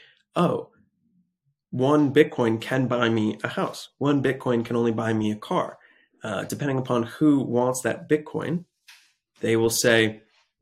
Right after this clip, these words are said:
"I'll give you my car. I'll give you my house." Same thing with Ethereum. Like,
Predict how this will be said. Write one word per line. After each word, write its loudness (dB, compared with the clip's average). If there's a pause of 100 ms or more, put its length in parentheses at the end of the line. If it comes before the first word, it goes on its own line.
(340)
"I'll -2
give -2
you -4
my -4
car. -2
I'll -8
give -8
you -4
my -4
house." -8 (240)
Same 0
thing 0
with -2
Ethereum. 0
Like, -4